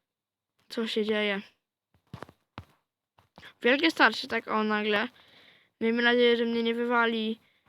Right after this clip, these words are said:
z Brawl Starsa przez tego. Przez to, że po prostu zostanie utracone połączenie. Co się dzieje?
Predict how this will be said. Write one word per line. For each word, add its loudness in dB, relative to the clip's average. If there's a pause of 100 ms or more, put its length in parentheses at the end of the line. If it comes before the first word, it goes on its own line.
(120)
z -12
Brawl -4
Starsa -4
przez -6 (200)
tego. -6 (880)
Przez -6
to, -2
że -4
po -12
prostu -12
zostanie -8
utracone -2
połączenie. -4
Co -4
się -2
dzieje? 4